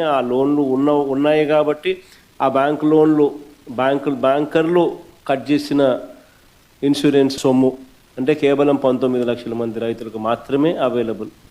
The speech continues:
కేవలం పంతొమ్మిది లక్షల ఎకరాలకు మాత్రమే అవైలబుల్.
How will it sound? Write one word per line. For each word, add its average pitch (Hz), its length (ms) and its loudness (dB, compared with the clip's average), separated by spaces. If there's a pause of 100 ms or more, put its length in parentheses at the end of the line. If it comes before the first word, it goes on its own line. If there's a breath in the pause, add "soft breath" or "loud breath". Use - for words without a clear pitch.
(220)
కేవలం 143 320 2
పంతొమ్మిది 127 480 2
లక్షల 117 300 0
ఎకరాలకు 120 580 2
మాత్రమే 123 500 0
అవైలబుల్. 104 500 -12